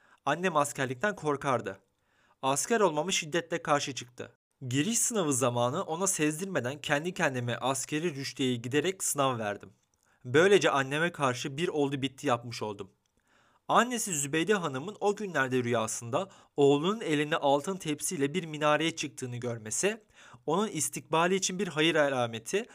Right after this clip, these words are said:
parlak bir istikbali müjdecisi olarak tabir edildi. Gerçekten de öyle oldu ve milletin istikbali de onunla parladı.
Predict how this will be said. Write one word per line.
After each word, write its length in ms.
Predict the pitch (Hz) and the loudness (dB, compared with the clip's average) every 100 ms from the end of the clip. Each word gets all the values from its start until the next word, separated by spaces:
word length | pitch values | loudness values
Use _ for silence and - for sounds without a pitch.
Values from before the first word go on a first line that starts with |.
| - _ | -20 _
parlak 460 | - 151 160 190 190 | 0 2 4 4 2
bir 60 | |
istikbali 640 | 139 123 - 131 143 139 196 | -4 -4 -8 -2 0 2 0
müjdecisi 640 | 175 151 135 139 151 190 | -2 -6 -4 -4 -4 -2
olarak 420 | 147 123 131 175 | -2 0 0 -2
tabir 320 | - 143 127 | -2 0 0
edildi. 480 | 123 117 104 98 95 - _ _ _ _ 127 | -2 -2 -8 -10 -12 -16 _ _ _ _ -2
Gerçekten 580 | 143 190 180 - 127 165 | 2 2 2 -2 -2 -2
de 60 | |
öyle 240 | 196 151 151 | 2 4 4
oldu 380 | 117 107 107 - - - | 2 -2 -8 -14 -20 -4
ve 80 | 143 | 0
milletin 460 | 135 139 135 147 220 | 0 0 0 0 -2
istikbali 680 | 175 - 165 139 139 151 160 | -6 -6 -6 0 2 2 0
de 80 | 185 | -2
onunla 460 | 160 160 151 151 | -4 -8 -6 -6
parladı. 520 | 160 139 123 117 107 | -2 0 0 -2 -6